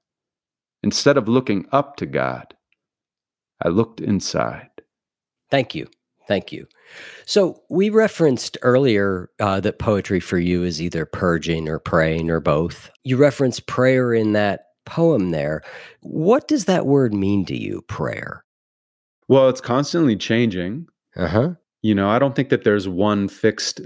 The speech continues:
Speaker 1: definition that would be satisfactory. <laughs>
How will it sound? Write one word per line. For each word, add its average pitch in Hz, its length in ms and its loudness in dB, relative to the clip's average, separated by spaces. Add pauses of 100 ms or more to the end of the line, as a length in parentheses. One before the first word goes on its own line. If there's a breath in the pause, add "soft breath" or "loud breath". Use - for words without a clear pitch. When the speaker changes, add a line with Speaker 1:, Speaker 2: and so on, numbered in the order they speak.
Speaker 1:
definition 98 880 0
that 92 140 2
would 87 160 -2
be 95 120 2
satisfactory. 95 1080 0
<laughs> - 40 -4